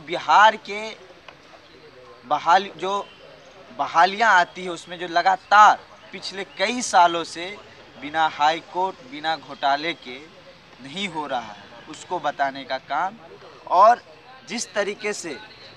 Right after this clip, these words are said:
बिहार के युवा ठगे महसूस कर रहे हैं, उसको expose करने का काम हम लोग कर रहे हैं। और दूसरी तरफ जो हमारे नेता माननीय सांसद पप्पू यादव जी लगातार एम्स को सहरसा में निर्माण करवाने के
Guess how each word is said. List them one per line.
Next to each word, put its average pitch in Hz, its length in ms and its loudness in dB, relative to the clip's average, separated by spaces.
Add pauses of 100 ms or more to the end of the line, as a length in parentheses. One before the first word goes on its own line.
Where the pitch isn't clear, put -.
(120)
बिहार 156 400 0
के 160 160 -14
युवा 151 360 0 (440)
ठगे 180 320 -4
महसूस 175 480 -10
कर 143 180 -8
रहे 117 300 -14
हैं, 156 240 -12 (960)
उसको - 340 -8
expose 226 500 -2
करने 165 320 -10
का 151 140 -4
काम 156 280 -4
हम 147 140 -14
लोग 147 180 -14
कर 143 140 -4
रहे 139 240 -10
हैं। 190 300 -8 (360)
और 226 260 6 (240)
दूसरी 247 360 -8
तरफ - 1120 -10
जो 202 160 -4 (100)
हमारे 185 420 -2
नेता 190 320 -2
माननीय 185 380 -2
सांसद 180 380 -4 (100)
पप्पू 160 260 -10
यादव 147 360 -2 (180)
जी 190 160 -18 (300)
लगातार 180 720 4 (760)
एम्स 226 320 -2
को 214 160 -4
सहरसा 196 600 2
में 208 140 -4
निर्माण 175 380 -4
करवाने 156 380 -10
के 104 120 -20